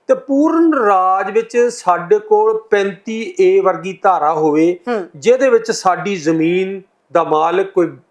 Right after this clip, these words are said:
Speaker 1: ਸਾਡੇ ਤੋਂ ਬਾਹਰਲਾ ਆ ਕੇ ਨਾ ਬਣੇ।
Speaker 2: ਜੀ।
Speaker 1: ਦੂਸਰਾ ਹੈ ਕਿ ਸੰਵਿਧਾਨ ਦੀ ਧਾਰਾ ਛੇ ਅਨੁਸੂਚੀ ਦੇ ਤਹਿਤ ਸਾਰੇ ਸਾਡੇ ਹੱਕ ਸੁਰੱਖਿਅਤ ਹੋਣ ਅਤੇ ਅਸੀਂ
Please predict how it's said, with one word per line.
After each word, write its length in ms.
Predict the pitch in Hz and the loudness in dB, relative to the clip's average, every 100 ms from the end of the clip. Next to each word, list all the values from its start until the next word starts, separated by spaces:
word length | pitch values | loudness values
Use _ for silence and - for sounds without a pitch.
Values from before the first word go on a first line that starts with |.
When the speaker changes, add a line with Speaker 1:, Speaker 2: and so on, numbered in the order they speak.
| _ _ | _ _
Speaker 1:
ਸਾਡੇ 360 | - 190 196 208 | -4 -2 0 0
ਤੋਂ 140 | 208 | 0
ਬਾਹਰਲਾ 400 | 175 254 285 226 | 0 0 2 2
ਆ 160 | 175 139 | 0 -2
ਕੇ 180 | - 156 | -8 -6
ਨਾ 280 | 202 202 | -2 -2
ਬਣੇ। 220 | 147 - 196 | -4 -8 -2
Speaker 2:
ਜੀ। 340 | 240 185 175 _ _ _ _ 165 | 0 0 -6 _ _ _ _ -6
Speaker 1:
ਦੂਸਰਾ 480 | 226 277 285 311 | -2 0 0 0
ਹੈ 240 | 262 269 269 | 2 0 -2
ਕਿ 440 | 269 277 269 277 | -4 -4 -2 -2
ਸੰਵਿਧਾਨ 560 | 262 226 190 196 170 185 | -2 -2 0 0 -2 -4
ਦੀ 140 | 240 | -6
ਧਾਰਾ 560 | 240 226 185 180 196 208 | -2 0 2 2 0 -2
ਛੇ 600 | 208 190 180 190 202 214 220 - _ _ 190 | -4 0 2 4 2 0 -6 -20 _ _ -4
ਅਨੁਸੂਚੀ 480 | 185 - 196 196 202 | -4 -2 -4 -6 -2
ਦੇ 140 | 190 | -2
ਤਹਿਤ 800 | 196 190 190 202 202 208 208 214 - _ _ - | 0 0 0 -2 -2 0 0 -2 -8 _ _ -18
ਸਾਰੇ 600 | - 175 185 233 254 254 | -6 0 0 2 0 -2
ਸਾਡੇ 460 | - 180 165 185 | -2 -2 0 0
ਹੱਕ 280 | 156 165 - | 2 -2 -4
ਸੁਰੱਖਿਅਤ 580 | - 165 156 - 202 196 | -6 -2 -2 -2 -6 0
ਹੋਣ 320 | 196 233 240 233 _ _ _ - | 0 2 0 -6 _ _ _ -4
ਅਤੇ 320 | 208 254 254 262 - 208 | 0 2 2 2 0 0
ਅਸੀਂ 460 | 208 262 262 254 | -2 -4 -4 -6